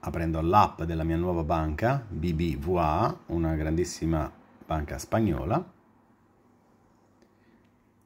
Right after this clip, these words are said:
Entrerò con i dati biometrici per fare prima.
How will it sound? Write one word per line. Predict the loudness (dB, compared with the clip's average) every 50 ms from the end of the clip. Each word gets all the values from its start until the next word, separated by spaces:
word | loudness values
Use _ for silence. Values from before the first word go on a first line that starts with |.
| _ _ _ _ _ _
Entrerò | -6 -4 -2 -2 -2 0 0 0 2 2 2 2 2 0 -4 -6
con | -4 -2 0
i | 0 0
dati | 0 -2 -2 -2
biometrici | -2 -2 0 0 2 0 0 0 -2 -4 -4 -4 -6
per | -8 -8
fare | -8 -6 -4 -2 -2 -2
prima. | -2 -2 -4 -2 -2 -2 -4